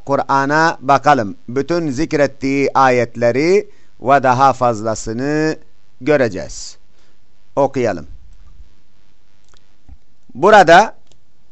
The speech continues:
ne diyor? Bizim dinimizde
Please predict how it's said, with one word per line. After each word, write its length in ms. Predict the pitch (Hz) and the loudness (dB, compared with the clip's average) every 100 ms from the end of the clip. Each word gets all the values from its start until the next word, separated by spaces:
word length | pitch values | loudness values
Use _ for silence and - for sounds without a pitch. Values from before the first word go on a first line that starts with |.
| - - - - - | -16 -16 -16 -16 -8
ne 260 | 135 180 147 | 0 2 4
diyor? 320 | 139 156 233 - - - - - - - - - - - - - - - - - - - - - | 4 2 0 -6 -16 -16 -14 -14 -14 -16 -16 -16 -16 -16 -16 -16 -14 -14 -16 -14 -14 -14 -16 -8
Bizim 580 | 113 170 156 233 233 185 | 2 2 4 0 0 2
dinimizde 840 | 196 185 180 170 147 170 170 180 | 4 4 4 2 6 8 8 6